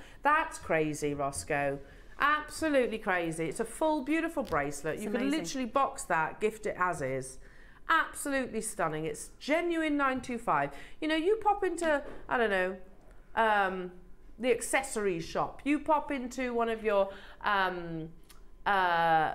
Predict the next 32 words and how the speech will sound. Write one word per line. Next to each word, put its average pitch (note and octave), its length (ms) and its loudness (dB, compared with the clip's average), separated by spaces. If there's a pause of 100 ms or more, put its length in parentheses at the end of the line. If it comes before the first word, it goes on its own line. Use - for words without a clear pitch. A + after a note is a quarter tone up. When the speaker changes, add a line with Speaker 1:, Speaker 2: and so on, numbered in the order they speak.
Speaker 1:
fashion C4 580 0
shops. - 460 0
You B3 40 -4
know, A3+ 120 2
you're G#3+ 200 -2
gonna C4 160 0
be B3 140 -4
go-, B3 200 0
looking B3 260 -2
at A#3+ 120 -2
costume E4+ 520 2
jewellery D4+ 360 0
at, - 200 0
at A#3 200 2
nine A#3 240 4
ninety-nine, G3 520 2
Speaker 2:
Yeah, C4+ 100 4
Speaker 1:
aren't D#4 140 0
Speaker 2:
definitely. F3 240 0
Speaker 1:
you? D#3+ 60 -6 (120)
Speaker 2:
Oh, F4+ 100 -2
yeah. B3+ 120 0
Speaker 1:
Yes, F#4 340 0 (260)
I C#4+ 120 4
do F4+ 260 6
think, C4+ 720 2 (240)
I C#4+ 100 2
do E4 220 6
think, D#4 360 2
especially F4 680 2
the A#3+ 120 6
cubes, G#3 760 2